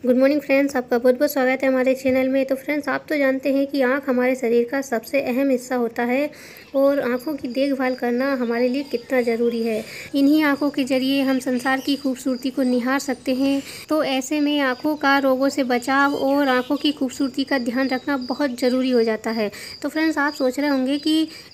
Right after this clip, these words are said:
इस पेड़ का यानी नीम के पेड़ का और आँखों के रोगों से बचाव और सुंदरता से क्या कनेक्शन है। तो फ्रेंड्स, आज मैं आपको बता देती हूँ कि आज मैं बनाने वाली हूँ नीम के फूलों से काजल।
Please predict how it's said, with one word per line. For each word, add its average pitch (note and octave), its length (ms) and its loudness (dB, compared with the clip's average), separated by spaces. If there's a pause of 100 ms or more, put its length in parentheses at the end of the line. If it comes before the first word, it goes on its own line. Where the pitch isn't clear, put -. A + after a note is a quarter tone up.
इस D4 180 -4
पेड़ C4 320 0
का C#4+ 220 2
यानी C#4+ 260 2
नीम C4 280 2
के C#4+ 160 -2
पेड़ C4 300 0
का C#4+ 280 2
और C#4 360 0
आँखों B3+ 320 0
के C#4+ 600 -2 (120)
रोगों C4+ 300 2
से C#4+ 120 -2
बचाव C#4 540 0
और C#4 120 2
सुंदरता C4+ 560 0
से C#4+ 160 -4
क्या D4+ 240 -2
कनेक्शन B3 520 0
है। B3 100 4
तो A#3+ 100 -2
फ्रेंड्स, D4 340 -2
आज C4 200 0
मैं D4 120 2
आपको C#4 240 -2
बता B3+ 240 0
देती B3+ 240 -2
हूँ C#4 180 2
कि C#4 240 -2
आज C4+ 260 0
मैं C4+ 240 2
बनाने B3+ 360 0
वाली A#3+ 280 0
हूँ C4 300 0 (340)
नीम C#4+ 280 0
के D4 280 -4
फूलों C4 440 0
से C4+ 320 -2
काजल। A3+ 480 0